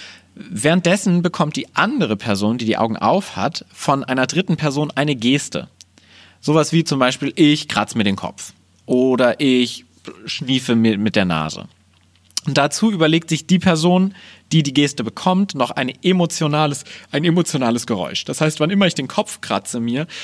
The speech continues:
mache ich dabei, „Äh?“ Und das ist mein Muster, meine Wiederholung. Das ist natürlich eine forcierte Wiederholung von außen. Und dann fängt die Szene an, indem die Person, die die Augen zu hat, die Augen aufmacht,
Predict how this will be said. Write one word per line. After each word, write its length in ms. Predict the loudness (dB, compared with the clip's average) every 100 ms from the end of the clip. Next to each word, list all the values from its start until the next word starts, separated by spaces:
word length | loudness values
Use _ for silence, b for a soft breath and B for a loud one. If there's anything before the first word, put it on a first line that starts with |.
| B
mache 140 | -2
ich 80 | 0
dabei, 320 | 0 2 0 -2 B B B
„Äh?“ 800 | -4 0 2 2 2 2 2 0 -2 -6 _ _ _ _ _ -12
Und 140 | -2
das 140 | 0 0
ist 140 | -2
mein 340 | 0 0 -2 -8 -4
Muster, 420 | 0 0 -2 -10 -12 _ _ _ _ -6
meine 260 | 0 2 4
Wiederholung. 440 | 2 2 0 0
Das 80 | 2
ist 60 | 2
natürlich 240 | 2 2
eine 100 | 2
forcierte 480 | -2 -4 2 2 2
Wiederholung 320 | 0 0 -2
von 220 | -4 -6
außen. 480 | -4 -4 -2 -2 -2 B B B B -2
Und 280 | 0 2
dann 180 | 2 2
fängt 200 | 0 0
die 80 | 0
Szene 340 | 0 2 2
an, 240 | 0 0 0
indem 400 | -2 0 0 0
die 80 | -2
Person, 540 | -2 0 0 -2 -6
die 160 | -8 -2
die 120 | 0
Augen 180 | 0 -2
zu 180 | -2 -4
hat, 180 | -2 -2
die 100 | -2
Augen 180 | -2
aufmacht, 520 | 0 0 2 0 0